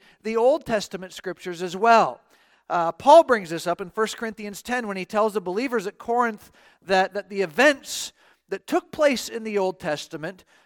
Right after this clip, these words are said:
took place and are given to us as an example and for our instruction.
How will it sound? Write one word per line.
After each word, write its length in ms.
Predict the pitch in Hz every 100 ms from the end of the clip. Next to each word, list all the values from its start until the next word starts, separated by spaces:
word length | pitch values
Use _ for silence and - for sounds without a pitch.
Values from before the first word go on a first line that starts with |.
| _
took 280 | - 302 _
place 440 | - 277 226 220 214
and 80 |
are 120 | 185 170
given 400 | 254 285 330 240
to 240 | 185 143
us 320 | 151 - - - _ _ -
as 380 | 220 240 233
an 120 | 214 202
example 800 | 185 160 208 277 - 147 160
and 220 | 185 185 185
for 260 | 247 247
our 240 | 226 202 196
instruction. 720 | 190 - 254 285 - -